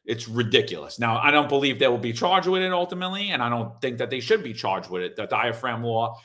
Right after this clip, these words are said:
is, is completely an impossible standard to follow and should be removed from legislation, the entire bill itself. But you will see they violate the entire thing right from the onset,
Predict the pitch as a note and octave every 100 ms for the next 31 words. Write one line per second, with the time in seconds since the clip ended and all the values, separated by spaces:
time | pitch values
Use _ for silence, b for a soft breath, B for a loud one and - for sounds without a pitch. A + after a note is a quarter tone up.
0 | B - A#2 A2+ C3+ A#2 - B2 A2+ C#3+
1 | D3 - C3+ B2 A#2 C#3+ A#2+ - A2 A2+
2 | - A#2+ A2+ A2 G#2 - - G#2+ B2+ E3+
3 | C3+ - B2 G#2 A2 G#2+ G#2+ G#2 G2+ G2
4 | F#2+ F2+ F#2 - F#2+ F#2 - A#2 A#2 B
5 | _ G#2+ F#2+ - - A2 G#2 F#2+ - A2
6 | F#2 F2 - - - - b b b _
7 | - C#3 - - A#2 A#2 C#3 A#2 - C3+
8 | F#2+ G2 G#2 G2 F#2+ G2+ F#2+ F#2+ F#2 A#2
9 | A2+ G#2 G2 - G#2 F#2+ F2+ G#2 A#2 -
10 | A#2+ G#2+ G#2 A2+ A#2+ A2+ F#2+